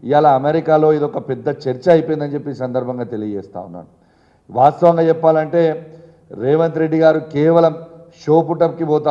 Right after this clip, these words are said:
ఉన్నాడు తప్పితే ఆడ ఇన్వెస్ట్మెంట్స్ వచ్చేది లేదు, ఏం లేదు.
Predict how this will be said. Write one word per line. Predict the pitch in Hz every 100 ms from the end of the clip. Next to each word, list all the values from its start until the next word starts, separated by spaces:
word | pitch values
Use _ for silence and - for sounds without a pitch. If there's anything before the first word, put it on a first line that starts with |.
| 143
ఉన్నాడు | 139 127
తప్పితే | 123 - 180 220 - - - -
ఆడ | 143 151 143
ఇన్వెస్ట్మెంట్స్ | 147 160 151 151 151 151
వచ్చేది | 151 151 147
లేదు, | 151 170 196 - - - 110 143
ఏం | 139 127
లేదు. | 110